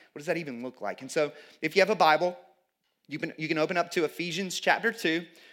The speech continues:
We'll be in the first three verses this morning. If you're going, "Hey, that sounds familiar." Yes, two weeks ago, we spent time in this very same passage. And so, uh, I think, if nothing else, we're gonna see that you can come back to the, the same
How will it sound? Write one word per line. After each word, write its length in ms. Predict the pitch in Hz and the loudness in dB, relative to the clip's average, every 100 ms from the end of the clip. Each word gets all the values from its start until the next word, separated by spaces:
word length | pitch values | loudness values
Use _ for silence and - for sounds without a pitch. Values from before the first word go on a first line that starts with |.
| - | -8
We'll 100 | 156 | -2
be 80 | 165 | -2
in 40 | |
the 60 | 156 | 0
first 320 | 170 165 - | -2 -2 -2
three 160 | 170 | -2
verses 560 | 151 156 160 180 165 - _ _ - | 0 0 0 -6 -8 -12 _ _ -8
this 220 | 156 - | -6 -4
morning. 300 | 160 165 170 | -4 -4 -4
If 100 | 151 | -6
you're 80 | 147 | -4
going, 200 | 156 151 | -2 0
"Hey, 200 | 165 135 | 2 2
that 240 | 151 170 | 2 0
sounds 480 | - 151 143 131 - | -4 -6 -6 -8 -10
familiar." 680 | - 120 120 123 127 143 - _ _ - | -10 -8 -6 -4 -4 -6 -10 _ _ -6
Yes, 360 | 147 117 - - | -2 0 -2 -12
two 220 | - 190 | -8 -4
weeks 240 | 185 - | -4 -4
ago, 360 | 147 131 127 120 | -4 0 2 2
we 120 | 127 | -2
spent 260 | - 156 - | -4 -6 -6
time 260 | 147 143 | -4 -4
in 40 | 135 | -6
this 160 | 131 | -8
very 240 | 139 143 139 | -4 -2 -2
same 260 | - 139 | -2 -6
passage. 440 | 127 139 131 127 120 | 0 2 2 -4 -8
And 120 | 127 | -6
so, 280 | - 143 135 - - - | 0 0 0 -6 -8 0
uh, 180 | 127 - | 0 0
I 80 | 151 | -2
think, 360 | 170 165 - _ _ | -2 -6 -8 _ _
if 120 | 147 151 | -8 0
nothing 340 | 175 175 160 | 2 2 2
else, 220 | 165 151 | 2 0
we're 80 | 151 | -4
gonna 120 | 147 | -6
see 280 | - 147 147 | -6 -6 -2
that 340 | 131 135 131 | 0 2 0
you 80 | 143 | -4
can 100 | 156 | -8
come 220 | 151 151 | -6 -2
back 260 | 139 156 135 | 2 2 2
to 100 | 151 | -6
the, 200 | 123 127 | -8 -10
the 120 | - 127 | -10 -12
same 500 | - 160 160 156 | -6 -4 -4 -6